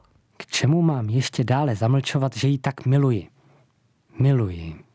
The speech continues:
jak obyčejné je to slovo. Vzývám, uctívám ji jako bohyni. Ne, není výrazu pro můj cit,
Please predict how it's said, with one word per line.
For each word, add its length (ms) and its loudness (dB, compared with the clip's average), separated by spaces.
jak 240 -4
obyčejné 840 0
je 120 2
to 160 -4
slovo. 440 -8
Vzývám, 600 0
uctívám 560 0
ji 100 2
jako 260 -2
bohyni. 400 0
Ne, 360 2
není 480 2
výrazu 400 -2
pro 200 -4
můj 200 -2
cit, 400 -10